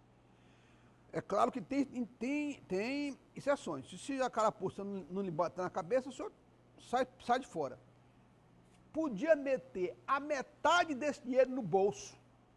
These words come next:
e aplicar a metade, ele seria consagrado e nunca pediria eleição. Seria o, eleito o prefeito do ano. Mas acontece que quer meter o, a, no bolso o dinheiro todo.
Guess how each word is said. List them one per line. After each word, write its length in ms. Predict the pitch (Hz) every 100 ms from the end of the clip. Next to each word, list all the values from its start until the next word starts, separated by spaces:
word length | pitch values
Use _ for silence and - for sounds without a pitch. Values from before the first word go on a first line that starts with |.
| _ _ - _ _ _ - -
e 140 | 233 269
aplicar 460 | 262 233 262 226
a 40 | 220
metade, 520 | 208 190 262 247 160 - -
ele 140 | 220
seria 300 | - 226 233
consagrado 1080 | 233 285 285 - 247 160 151 190 202 185 190 - _ - - -
e 80 | 226
nunca 400 | 302 415 - 330
pediria 460 | - 269 202 247
eleição. 380 | 233 214 - 151
Seria 280 | - 214 254
o, 100 | 240 -
eleito 380 | 208 208 233 220
o 20 |
prefeito 480 | 208 214 - 277 -
do 160 | 220 165
ano. 160 | 113 - - - _ _ _ - -
Mas 140 | 151
acontece 540 | 170 170 - 185 208
que 100 | 202
quer 160 | - 185
meter 380 | 185 175 - 165
o, 120 | - - - - -
a, 360 | 143 131 - - - - - _ - _ _ _ _ _ _ - -
no 140 | 165 160
bolso 400 | 120 175 175 226
o 40 |
dinheiro 300 | 165 175 226 -
todo. 180 | 135